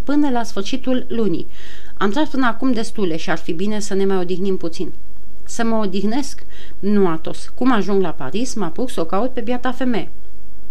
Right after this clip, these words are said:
„Și crezi că pentru așa ceva o să-ți folosească mai mult calul decât banii grei de aur?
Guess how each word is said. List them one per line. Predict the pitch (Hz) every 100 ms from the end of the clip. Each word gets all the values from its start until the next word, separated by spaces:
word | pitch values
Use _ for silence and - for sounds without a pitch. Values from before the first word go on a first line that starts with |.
| - - - - - - - - - - - -
„Și | -
crezi | 196 311 320
că |
pentru | 320 254 220
așa | 208 277
ceva | 254 247
o |
să-ți | 269 226 -
folosească | 196 185 240 -
mai | 240 196
mult | 226 226
calul | 208 233 262
decât | 202 202 170
banii | 170 233 254
grei | 180 226 233
de | 202
aur? | 208 262